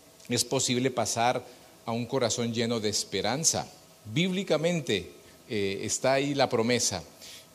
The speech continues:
Y, y cómo puede haber aún, eso es extraño,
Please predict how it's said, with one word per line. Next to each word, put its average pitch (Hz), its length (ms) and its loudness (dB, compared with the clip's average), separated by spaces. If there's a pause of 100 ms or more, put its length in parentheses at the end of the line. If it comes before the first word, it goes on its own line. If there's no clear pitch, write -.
Y, 113 580 2
y 117 120 -4
cómo 156 580 4 (200)
puede 139 180 4
haber 135 260 4
aún, 208 640 4
eso 131 200 -2
es 196 80 -2
extraño, 156 640 2